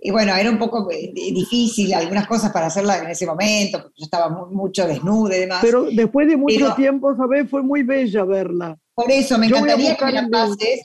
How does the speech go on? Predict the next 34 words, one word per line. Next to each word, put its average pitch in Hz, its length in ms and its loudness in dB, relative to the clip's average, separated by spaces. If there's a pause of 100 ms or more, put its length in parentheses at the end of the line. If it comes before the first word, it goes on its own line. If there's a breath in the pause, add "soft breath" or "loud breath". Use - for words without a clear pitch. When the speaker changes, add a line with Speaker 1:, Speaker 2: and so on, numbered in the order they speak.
Speaker 2:
Sí, 277 300 4
Speaker 1:
pero 202 180 2
otra 277 140 2
Speaker 2:
sí, 269 60 4
Speaker 1:
cosa 269 220 2
quiero 262 200 -2
Speaker 2:
sí. 247 60 2
Speaker 1:
decir, 240 200 2
además 233 200 2
que 233 80 -10
la 208 120 0
gente 220 260 0
sepa, 208 400 -2
y 190 100 2
esto, 185 200 -4
con 185 120 -4
esto 190 160 -4
cierro, 185 520 0 (320 loud breath)
que 190 100 -4
para 190 180 -2
mí 226 100 4
fue 220 180 -2
tan 233 380 0
importante 180 920 -2
el 180 180 0
primer 220 440 2
día 202 160 2
de 180 100 2
rodaje 175 460 -4
de 175 80 -2
mi 170 100 -8
primer 208 460 -2
película, 202 400 -2
etcétera, 196 520 -4